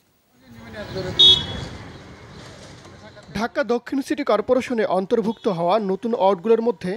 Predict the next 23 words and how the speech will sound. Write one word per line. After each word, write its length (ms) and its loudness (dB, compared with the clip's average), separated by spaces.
ঊনসত্তর 540 -2
নম্বর 260 0
একটি। 280 -6
ডেমরার 340 4
বিভিন্ন 460 0
এলাকা 300 2
নিয়ে 240 4
গঠিত 340 -2
এই 220 4
ওয়ার্ডে 340 0
নাগরিক 380 -2
সুবিধা 380 -4
নেই 240 2
বললেই 280 0
চলে। 300 -8
এই 100 2
ওয়ার্ডের 340 2
সবচেয়ে 520 -2
বড় 220 -2
সমস্যা 540 -6
রাস্তাঘাট। 480 -10
বেশিরভাগ 500 2
রাস্তাই 420 0